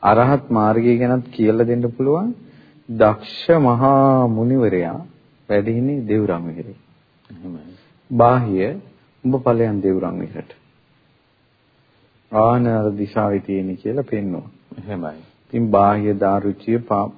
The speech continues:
Speaker 1: දාරුචීරිය පාගමනින්
Speaker 2: එහෙමයි, ස්වාමී.
Speaker 1: එක දවසක එක තැනයි ඉන්නේ. ඊට පස්සේ ඔය විදිහට බොහෝ කාලයක් ගිහිල්ලා මාස ගණනාවක් එක තැනක එක රැයයි ඉන්නේ. ඉක්මනට නැගිටිනවා.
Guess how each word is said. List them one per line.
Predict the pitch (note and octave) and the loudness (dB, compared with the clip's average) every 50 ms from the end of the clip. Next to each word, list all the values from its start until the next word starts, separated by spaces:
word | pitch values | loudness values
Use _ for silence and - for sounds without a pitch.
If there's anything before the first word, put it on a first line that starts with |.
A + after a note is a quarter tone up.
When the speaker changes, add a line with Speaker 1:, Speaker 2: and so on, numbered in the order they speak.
| A#2 A2 G#2 | -8 -8 -4
Speaker 1:
දාරුචීරිය | G2+ G#2 G2+ G2+ G2+ G2+ G2 G2+ - - G2+ G2 F#2+ A2 A#2+ B2 | -2 -2 -2 -2 -2 -4 -8 -12 -10 -8 -8 -6 -4 -4 -4 -6
පාගමනින් | A#2 - G#2 G2 G2 G2+ F#2+ F#2+ F#2+ F2+ F#2+ F#2+ G2+ A#2+ C3 C#3 - _ _ _ _ _ _ _ _ _ _ _ _ | -4 -4 -2 -2 0 -2 -2 -4 -6 -6 -6 -6 -6 -6 -8 -10 -12 _ _ _ _ _ _ _ _ _ _ _ _
Speaker 2:
එහෙමයි, | _ - G2 F#2 F2 D#2+ | _ -20 -20 -20 -20 -20
ස්වාමී. | - - - D#2+ D2 - D#2+ - | -20 -20 -20 -18 -16 -16 -8 -6
Speaker 1:
එක | A2+ G#2 - - A#2+ | -6 -4 0 2 2
දවසක | A2 G#2 G#2+ G#2 G#2+ G#2+ G#2 A2 A2 | 2 4 4 4 2 2 -2 -2 -2
එක | A2+ G2 - - G2+ | -2 0 0 -2 -2
තැනයි | - G2+ G2 G2 G2 F#2+ F#2 | -2 -2 -2 -2 -4 -4 -4
ඉන්නේ. | F#2 F2+ F2+ F#2 G#2 C3 - - _ _ _ _ _ _ _ _ _ _ _ _ _ _ _ _ _ _ _ _ _ _ _ _ _ _ _ _ _ - | -4 -4 -4 -6 -6 -8 -12 -18 _ _ _ _ _ _ _ _ _ _ _ _ _ _ _ _ _ _ _ _ _ _ _ _ _ _ _ _ _ 0
ඊට | A#2 A#2 A#2 A2+ A#2 | 4 4 4 4 4
පස්සේ | A#2 G#2 A2+ A2+ A2+ A2+ - - - B2 B2 A#2+ G#2+ | 4 4 2 2 2 0 -4 -2 0 0 2 2 2
ඔය | F#2+ G2+ G#2 A2 A2 | 4 4 4 4 4
විදිහට | A2 A2 A2+ B2+ B2+ C#3+ | 2 0 0 0 0 0
බොහෝ | B2 G#2+ G2+ G#2+ B2 C3 C#3 C#3+ D3+ D#3 D#3+ D#3 | 0 0 2 4 6 6 6 8 8 8 6 6
කාලයක් | D3+ - B2+ A#2 A#2 A2+ A2+ A2+ A2+ A2 G#2+ G#2+ G#2 | 4 2 2 2 2 2 2 2 2 2 0 -2 -4
ගිහිල්ලා | G#2+ G#2 G2+ G#2+ G#2+ A2 B2+ D#3 F3+ F#3 - _ _ _ _ _ _ _ _ _ _ _ _ | -6 -4 -4 -4 -4 -4 -4 -6 -6 -10 -14 _ _ _ _ _ _ _ _ _ _ _ _
මාස | - A2 G#2+ A2 A2+ A2+ - | 0 2 4 4 2 2 -2
ගණනාවක් | - A#2 A2 G#2 G#2 A2 A#2 B2 B2 B2+ C3+ C#3+ D3 B2+ F#2+ - - - - _ _ _ _ _ _ _ - | -4 -2 0 0 2 2 2 2 2 4 4 4 4 2 0 -2 -4 -10 -20 _ _ _ _ _ _ _ -8
එක | A2 - - | -8 -2 0
තැනක | - B2+ A#2+ C#3 C#3+ D3 D3 | 0 2 4 4 4 4 4
එක | D3 B2 - - | 2 2 2 2
රැයයි | B2+ A2+ G#2 F2+ E2+ E2 F2 F2 | 2 2 2 0 0 -2 -4 -6
ඉන්නේ. | F2 F2 C3 B2 - - _ _ _ _ _ _ _ _ _ _ _ _ _ _ _ _ _ _ _ _ _ _ _ _ _ _ _ - - _ _ | -8 -10 -12 -14 -16 -20 _ _ _ _ _ _ _ _ _ _ _ _ _ _ _ _ _ _ _ _ _ _ _ _ _ _ _ -20 -20 _ _
ඉක්මනට | A2+ G#2+ - B2 B2 C3 C#3+ D#3 D#3+ D#3 D3+ | -8 -2 2 4 6 6 8 6 4 4 2
නැගිටිනවා. | C#3 B2 A2+ G#2 G2 - G2+ F#2+ F2+ E2+ - - | 0 0 0 -2 -4 -4 -4 -4 -4 -6 -10 -14